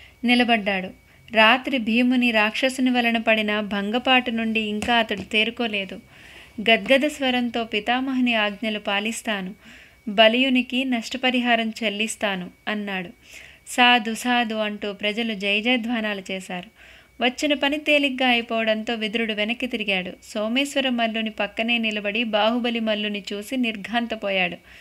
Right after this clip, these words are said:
"ఎవరిది బలియా? నువ్వే?" "చిత్తం ప్రభు, నేనే. కృష్ణ భగవానుని అనుగ్రహం. నన్ను లేవదీసి,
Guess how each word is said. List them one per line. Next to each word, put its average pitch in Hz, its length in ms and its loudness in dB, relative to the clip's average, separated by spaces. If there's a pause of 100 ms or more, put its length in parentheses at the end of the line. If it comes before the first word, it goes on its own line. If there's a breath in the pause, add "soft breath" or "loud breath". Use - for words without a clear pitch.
(480 loud breath)
"ఎవరిది 247 480 4
బలియా? 226 500 4
నువ్వే?" 247 640 4 (600 soft breath)
"చిత్తం 269 380 0
ప్రభు, 208 440 0
నేనే. 208 520 4 (120)
కృష్ణ 226 340 -2
భగవానుని 220 640 0
అనుగ్రహం. 208 580 0 (560)
నన్ను 214 260 0
లేవదీసి, 208 720 0